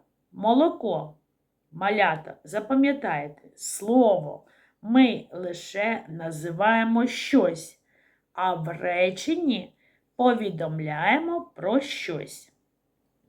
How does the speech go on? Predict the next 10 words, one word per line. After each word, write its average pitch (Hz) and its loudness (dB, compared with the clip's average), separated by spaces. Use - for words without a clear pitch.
Дидактична 190 -6
гра 185 0
«Склади 190 -2
речення». - -4
Вам 285 2
необхідно 240 -4
скласти 233 -2
речення 175 -4
за 220 2
картинками. 180 -6